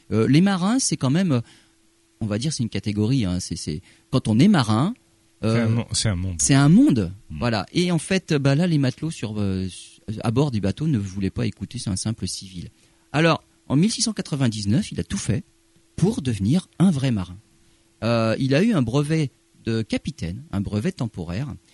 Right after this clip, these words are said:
Speaker 1: Et avec ce brevet de capitaine, là, enfin, il a pu monter des expéditions. Et il est arrivé dans les îles de Géorgie du Sud.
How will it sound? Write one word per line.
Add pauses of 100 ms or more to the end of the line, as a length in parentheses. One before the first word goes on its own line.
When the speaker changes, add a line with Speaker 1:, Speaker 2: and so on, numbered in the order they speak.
(180)
Speaker 1:
Et
avec
ce
brevet
de
capitaine,
là,
enfin,
il
a
pu
monter
des
expéditions. (560)
Et
il
est
arrivé
dans
les
îles
de
Géorgie
du
Sud.